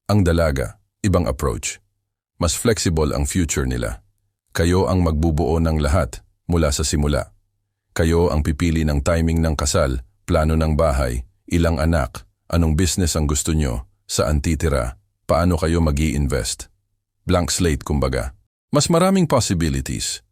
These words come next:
mas maraming room to dream. Pero dahil nga mas blank ang slate, minsan mas matagal ding magdesisyon. Mas mahirap din bumuo kapag magkaibang magkaiba kayo ng vision.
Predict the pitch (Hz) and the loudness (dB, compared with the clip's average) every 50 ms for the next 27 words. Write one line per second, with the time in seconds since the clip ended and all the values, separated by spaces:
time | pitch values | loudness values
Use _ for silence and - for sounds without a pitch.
0 | _ _ _ _ _ _ - 113 107 - 117 107 110 110 107 110 104 101 92 101 | _ _ _ _ _ _ -2 -2 0 2 2 4 4 4 4 4 4 4 4 4
1 | 120 117 107 90 - 92 80 69 80 78 69 62 58 62 - - _ _ _ _ | 4 4 4 2 2 0 -2 -2 -2 -2 -2 -4 -6 -8 -12 -16 _ _ _ _
2 | _ _ _ _ - 127 147 151 139 151 143 139 156 151 147 143 143 131 120 117 | _ _ _ _ 0 2 2 2 4 4 4 4 4 4 4 2 4 4 4 2
3 | 107 - - 87 80 104 110 110 104 92 - - 87 82 - - - 85 80 76 | 2 2 0 0 2 2 4 4 2 0 0 -2 -2 -2 -2 -2 -2 -2 0 0
4 | 78 78 - - _ _ _ _ _ 107 123 127 120 - - 127 120 113 110 107 | -2 -4 -6 -12 _ _ _ _ _ 2 2 4 4 2 2 2 2 2 2 2
5 | 104 - - 104 95 85 98 87 85 87 85 80 78 85 85 82 82 80 76 76 | 0 0 0 0 0 0 0 0 0 0 0 2 0 0 0 2 0 0 0 -2
6 | 78 - 78 73 - - 73 60 57 69 - - _ _ _ _ _ _ _ _ | -2 -2 -2 -4 -4 -4 -4 -4 -4 -8 -10 -14 _ _ _ _ _ _ _ _
7 | _ - 120 - 127 139 131 120 147 147 135 131 - 98 110 127 120 110 101 113 | _ 0 0 2 2 2 4 4 4 4 4 2 2 2 2 4 4 6 6 6
8 | 110 110 113 110 123 110 92 - - 87 80 98 92 90 92 98 98 85 - 107 | 4 4 4 4 2 2 2 0 -2 -2 0 0 0 2 2 0 0 0 0 0
9 | 90 95 87 87 101 101 95 95 95 85 - 98 85 90 80 92 85 - 92 90 | 0 0 2 2 2 2 2 2 0 0 0 0 0 2 0 0 0 0 0 0
10 | 90 87 87 85 80 73 67 82 78 71 - - 65 58 58 65 - | 2 2 2 0 0 0 0 -2 -2 -2 -2 -4 -4 -4 -6 -6 -10